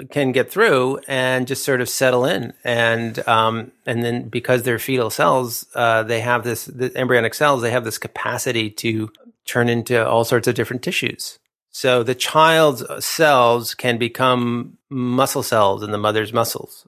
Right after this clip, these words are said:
or brain cells in her brain. Uh, and so, you know,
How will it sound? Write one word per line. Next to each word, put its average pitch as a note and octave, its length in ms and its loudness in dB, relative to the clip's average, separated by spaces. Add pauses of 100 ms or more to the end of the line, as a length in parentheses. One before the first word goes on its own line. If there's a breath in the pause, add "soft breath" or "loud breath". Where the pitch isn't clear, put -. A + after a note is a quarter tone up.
or A2 300 2
brain A2+ 320 2
cells G2+ 380 0
in A2 160 -8
her - 160 -6
brain. A2 500 -2 (140)
Uh, A#2 200 -6
and A2 480 -2
so, G#2 380 0
you G#2+ 140 -6
know, G#2 240 -6